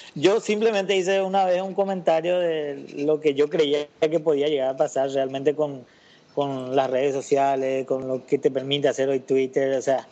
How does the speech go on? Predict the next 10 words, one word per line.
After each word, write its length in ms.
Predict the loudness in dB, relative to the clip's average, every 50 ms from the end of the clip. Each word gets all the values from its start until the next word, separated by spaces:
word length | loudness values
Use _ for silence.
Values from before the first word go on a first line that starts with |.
| -20 -20 -20 -20 -20 -20 -20 -18 -18 -18 -18 -10 -6 -6 -2 0
las 160 | 0 0 0
cosas 340 | 0 0 0 0 2 0 0
están 300 | 2 2 0 0 2 2
cambiando, 540 | 2 2 2 2 2 2 2 2 2 2 2
pero 480 | 2 2 2 2 2 2 2 2 2 0
radicalmente, 1200 | 0 0 2 2 2 0 0 -2 -4 -2 2 2 2 2 2 -2 -4 -4 -4 -4 -4 -2 2 2
¿verdad? 500 | 2 2 2 0 -2 -2 -2 -2 0 2
Y, 240 | 2 2 2 0 0 0 -2 -2 -2 -2 0
y 80 | 0
realmente, 1000 | 2 2 2 2 2 2 0 0 -2 -2 0 2 2 4 4 2 0 0 -2 -4